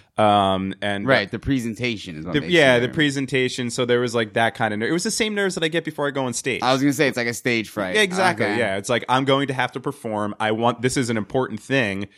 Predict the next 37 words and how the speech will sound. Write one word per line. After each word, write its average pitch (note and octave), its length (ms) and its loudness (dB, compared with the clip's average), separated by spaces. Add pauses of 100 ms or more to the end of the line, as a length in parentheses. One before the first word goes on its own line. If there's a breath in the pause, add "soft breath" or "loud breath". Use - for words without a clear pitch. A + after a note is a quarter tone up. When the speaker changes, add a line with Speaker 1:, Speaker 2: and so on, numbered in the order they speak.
(180 soft breath)
Speaker 1:
so - 160 0
I G#2+ 60 4
want A#2 280 4
this A2 180 -2
to G#2 100 -8
go G2 140 0
seamlessly. F2+ 960 -2
Speaker 2:
Yeah. E2+ 300 -4
Speaker 1:
So - 140 -4
you A#2 120 2
get A2 240 2
those G#2 260 -2
nerves. D#2+ 480 -10 (380)
But B2 180 2
the B2+ 120 2
nerves C3 540 2
of, G2 640 0
uh, G2 480 -2
of G2 300 -6
actually G#2 300 -4
saying F#2 300 -4
no, F2 440 -4
yeah, E2 320 -4
I F#2 80 -4
don't. F2+ 240 -6
And, C#3+ 140 2
and D#3 160 2
I, D#3 80 6
and C#3+ 160 0
I D3 80 2
talked D3 320 0
to A#2 80 0
our G#2 100 0
friend F2+ 400 -4
Kevin F#2 360 -2
about E2+ 280 -6
it, E2 180 -8